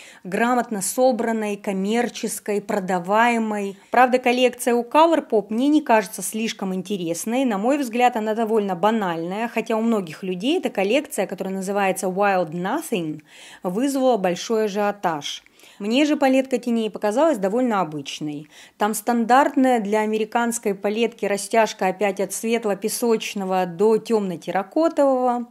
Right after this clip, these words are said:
И есть необычные зелёные вот такие рефилы, которые привлекают внимание, но если их закрыть пальцами, то остаётся достаточно стандартная, базовая, тёплая летняя палитра,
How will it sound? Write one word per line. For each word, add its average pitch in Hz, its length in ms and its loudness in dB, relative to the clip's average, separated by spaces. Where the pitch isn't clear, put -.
И 214 80 -4
есть 262 340 -2
необычные 220 760 0
зелёные 202 580 0
вот 175 160 -6
такие 202 340 -4
рефилы, 220 480 2
которые 214 440 0
привлекают 214 800 2
внимание, 254 720 2
но 220 120 2
если 247 440 2
их 226 320 -2
закрыть 175 440 -4
пальцами, 233 760 0
то 254 340 2
остаётся 208 640 0
достаточно 196 720 0
стандартная, 214 800 0
базовая, 214 680 2
тёплая 214 560 0
летняя 190 500 -2
палитра, 247 800 0